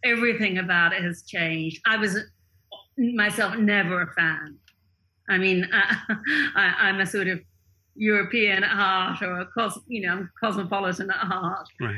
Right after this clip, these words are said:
Speaker 1: Um, I think we're better together, basically. So I was personally never a fan. I think it's a disaster. I think we're sort of, um, cutting off our nose to spite our face, essentially.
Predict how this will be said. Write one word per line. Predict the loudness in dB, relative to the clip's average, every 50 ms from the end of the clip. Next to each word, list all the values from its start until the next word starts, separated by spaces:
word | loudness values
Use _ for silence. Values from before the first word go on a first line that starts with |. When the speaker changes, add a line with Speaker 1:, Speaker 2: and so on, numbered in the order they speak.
| -8 -4 0
Speaker 1:
Um, | 2 4 4 4 4 4 2
I | 2 2
think | 0 -2 0
we're | 0 0
better | 2 2 2 0 -2
together, | -2 -2 -2 -2 -2 -2 -4 -8 -10 -10 -10
basically. | -12 -12 -10 -12 -16 -18 -16 -12 -12 -12 -12 -14 -16 _ _ _ -20 -20 -18
So | -8 -2 0 2
I | 2 2 4 2 2 2
was | 2 0 -2 -4 -2 0
personally | 0 0 0 0 0 0 0 2 2 0 -2 -2
never | -2 -2 -2 0 0 -2
a | -4 -2 0
fan. | 2 2 4 4 2 2
I | 0 -2 -4
think | -8 -12 -14
it's | -14 -16
a | -16
disaster. | -16 -14 -4 -2 0 0 0 -2 -4 -8 -10 -8 -8
I | -8 -6
think | -8 -10 -10 -8 -8
we're | -8 -8
sort | -8 -8 -10 -10
of, | -8 -6 -2 -2
um, | 0 0 -2 -4 -6 _ _ _ _ _ _ _ _ _ _ _ _ _ _ -12 -10 -8 -8 -8 -10 _ _ _ _
cutting | -2 0 0 2 0
off | 0 0 2 2
our | 2 2
nose | 2 2 0 0 -2
to | -6 -10
spite | -8 -2 0 0 2 2
our | 0 0 -2
face, | -2 -2 0 0 0 0 -2 -6 -10 -14 -16
essentially. | -12 -8 -6 -4 -4 -4 -6 -6 -6 -4 -2 -2 -2 -4